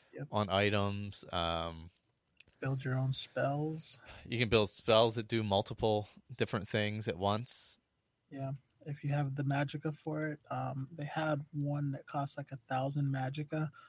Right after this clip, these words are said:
Speaker 1: that would literally just destroy everything on the map. <laughs>
Speaker 2: <laughs>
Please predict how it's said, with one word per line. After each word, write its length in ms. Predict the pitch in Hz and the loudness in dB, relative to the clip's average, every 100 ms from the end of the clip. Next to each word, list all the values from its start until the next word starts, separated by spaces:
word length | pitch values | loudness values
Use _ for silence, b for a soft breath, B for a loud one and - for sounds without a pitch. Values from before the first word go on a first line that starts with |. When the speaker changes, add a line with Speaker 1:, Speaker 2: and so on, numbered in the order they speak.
| B B B B _ 143 | B B B B _ -2
Speaker 1:
that 180 | 135 | -2
would 180 | 127 139 | -2 -4
literally 580 | 143 147 151 151 151 151 | -2 0 2 2 2 0
just 240 | 143 143 - | -2 -6 -8
destroy 560 | 139 - - 143 139 | -8 -8 -4 0 0
everything 400 | 135 139 - 139 | 0 -2 -2 -2
on 120 | 135 131 | 0 0
the 60 | |
map. 300 | 127 127 147 B B B B B 151 | 0 -2 -2 B B B B B 12
<laughs> 0 | |
Speaker 2:
<laughs> 1900 | 180 151 - 160 - 147 139 - 123 117 113 - - 127 120 - - - | 12 12 10 6 6 6 6 6 4 4 2 2 2 0 0 -2 -2 -4